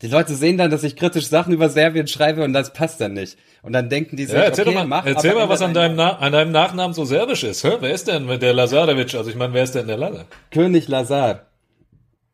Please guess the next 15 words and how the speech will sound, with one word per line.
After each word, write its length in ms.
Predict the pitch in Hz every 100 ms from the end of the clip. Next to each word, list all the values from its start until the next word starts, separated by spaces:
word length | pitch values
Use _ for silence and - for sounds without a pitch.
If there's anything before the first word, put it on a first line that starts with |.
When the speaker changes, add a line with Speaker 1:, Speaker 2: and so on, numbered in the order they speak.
| _ _ _
Speaker 1:
Nee, 180 | 110 113
Prinz 320 | - 208 233
Lazar 320 | 107 98 98
eigentlich, 400 | 95 98 98 101
oder? 240 | 135 233 190 _ _ _ _ _ _ _ _ _ _ - -
Speaker 2:
Fürst. 720 | - 131 160 156 - - -
Mann, 220 | 87 107 160
Speaker 1:
Fürst 100 | 156
Speaker 2:
du 40 |
Speaker 1:
Lazar, 200 | 113 104
Speaker 2:
Nulpe. 240 | 101 95 92
Speaker 1:
pardon, 400 | 95 104 98 90
ja, 160 | 95
ja, 160 | 92 95
ja. 160 | 92